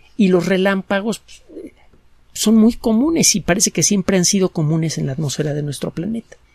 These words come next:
Ya hemos descubier-, y no solamente la de nuestro planeta, hemos descubierto relámpagos en Venus. En, en, en el planeta Venus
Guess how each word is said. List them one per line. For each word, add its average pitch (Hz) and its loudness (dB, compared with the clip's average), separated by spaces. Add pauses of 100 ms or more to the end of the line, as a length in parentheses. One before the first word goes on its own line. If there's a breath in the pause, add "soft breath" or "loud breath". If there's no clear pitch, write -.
(380 loud breath)
Ya 170 2
hemos 202 6
descubier-, 185 2
y 196 4
no 196 4
solamente 196 0
la 156 -2
de 147 -4
nuestro 143 -6
planeta, 185 0
hemos 170 0
descubierto 170 0
relámpagos 160 -2
en 143 -2
Venus. 151 -2 (1500)
En, - -6
en, - -8
en 143 -8
el 156 -12
planeta 160 -2
Venus 175 2